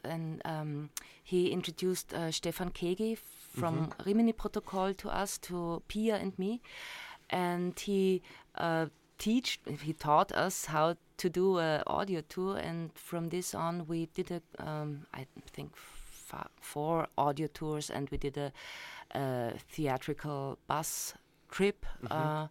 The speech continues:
Speaker 1: so, um, and I think all these things are tools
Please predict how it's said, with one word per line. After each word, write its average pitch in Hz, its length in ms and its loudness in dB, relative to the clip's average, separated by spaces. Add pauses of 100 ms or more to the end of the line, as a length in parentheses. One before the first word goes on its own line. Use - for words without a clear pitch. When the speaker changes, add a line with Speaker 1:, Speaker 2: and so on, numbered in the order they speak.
(1160)
Speaker 1:
so, 175 720 0 (540)
um, 175 460 -4
and 185 140 0
I 190 80 4
think 226 400 -2 (600)
all 202 300 0 (580)
these 214 340 -2
things 226 360 4
are 190 80 4
tools 214 720 4